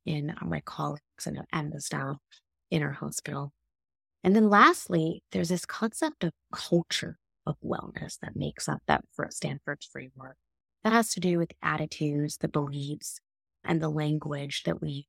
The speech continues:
use in an organization that do promote that sense of professional fulfillment. So I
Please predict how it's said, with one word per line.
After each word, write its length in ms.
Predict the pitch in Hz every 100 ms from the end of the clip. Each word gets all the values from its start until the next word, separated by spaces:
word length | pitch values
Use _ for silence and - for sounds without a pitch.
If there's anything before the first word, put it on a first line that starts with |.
| -
use 220 | 151 - - _ _ _ -
in 560 | 220 269 214 175 156 - _ _ _ 185
an 140 | 165
organization 1040 | 160 156 156 151 147 147 - 147 147 147
that 180 | - 143 - -
do 160 | 170
promote 600 | 165 - 160 151 147 147 -
that 200 | 165 165
sense 420 | - 147 139 - -
of 280 | 147 139 143 _ _
professional 420 | 175 151 147 160 143
fulfillment. 680 | 147 - 139 135 135 135 - _ _ -
So 300 | - 262 -
I 220 | 262 453